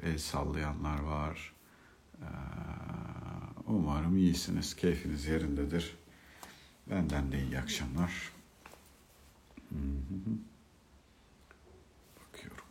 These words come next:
bakıyorum, bakıyorum. <coughs> Selamlar, sevgiler. Evet,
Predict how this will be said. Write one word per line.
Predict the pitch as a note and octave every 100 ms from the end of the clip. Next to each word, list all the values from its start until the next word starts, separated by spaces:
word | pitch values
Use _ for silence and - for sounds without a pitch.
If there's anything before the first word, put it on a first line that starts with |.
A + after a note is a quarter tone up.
| -
bakıyorum, | - - - - - -
bakıyorum. | - - - - F2+ F#2 F#2+ - - - - - - - - - - - - - - - - G#3 G3 - - - - - - - - - - - - - B3 - - A2+ D#2 - - - - - -
<coughs> | - - - - - - - - - - - - -
Selamlar, | - - G1+ G1+ - - - - - - - -
sevgiler. | - G2+ G2+ G#2 G2+ F#2+ - - - - - - - - - - - - - -
Evet, | - -